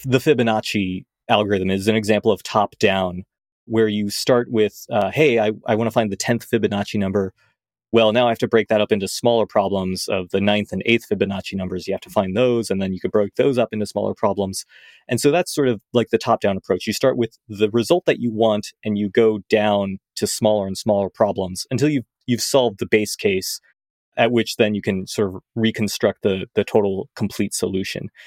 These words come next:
And bottom up, so a lot of, uh, if you think about it, all recursion is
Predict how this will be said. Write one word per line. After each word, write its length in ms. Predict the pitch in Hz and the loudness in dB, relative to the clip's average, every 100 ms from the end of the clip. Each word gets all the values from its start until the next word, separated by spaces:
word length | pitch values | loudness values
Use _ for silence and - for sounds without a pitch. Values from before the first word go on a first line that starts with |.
| - - _ _ _ _ _ _ - | -20 -20 _ _ _ _ _ _ -2
And 220 | 107 98 - | 0 0 2
bottom 340 | 131 196 190 - | 4 4 0 0
up, 240 | 135 - - _ _ - | -2 -2 -14 _ _ -8
so 140 | - 151 | -2 0
a 20 | |
lot 160 | 170 | 0
of, 160 | 165 117 - _ _ _ _ _ | -2 -4 -14 _ _ _ _ _
uh, 100 | - - 466 - - _ _ _ - | -14 -12 -14 -16 -18 _ _ _ -4
if 220 | 170 147 | -2 0
you 80 | 156 | 2
think 160 | 196 165 | 2 2
about 180 | 139 | 2
it, 100 | 123 - | 0 2
all 240 | 131 156 | 4 4
recursion 540 | 123 - 127 110 104 92 | 2 0 -2 0 -2 0
is 280 | 113 107 | -2 -2